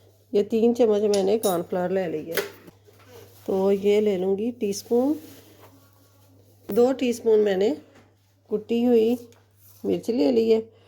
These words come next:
और डेढ़ टीस्पून नमक ले लिया है, एक टीस्पून मैंने हल्दी पाउडर ले लिया है, हाफ टी स्पून मैंने ले लिया है गरम मसाला,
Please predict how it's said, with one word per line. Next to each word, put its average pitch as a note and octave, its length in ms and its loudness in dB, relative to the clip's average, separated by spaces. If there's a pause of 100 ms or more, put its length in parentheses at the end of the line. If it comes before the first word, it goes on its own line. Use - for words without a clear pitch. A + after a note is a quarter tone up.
(460)
और F#3+ 360 -2 (2750)
डेढ़ G#3+ 240 6
टीस्पून A3 440 0
नमक F#3+ 360 -2
ले B3 180 2
लिया G#3+ 240 2
है, G#3+ 160 -8 (220)
एक A3+ 360 2
टीस्पून G#3 440 -2
मैंने F#3+ 280 0 (240)
हल्दी G#3 220 0
पाउडर G3 320 0
ले G#3+ 180 0
लिया A3 240 0
है, G#3+ 180 -4 (960)
हाफ G#3 300 2
टी A#3 140 -2
स्पून A3+ 260 2
मैंने G3 300 4
ले G3 200 2
लिया F#3 300 0
है G#3+ 220 -2 (560)
गरम G3 320 0
मसाला, F#3+ 520 -2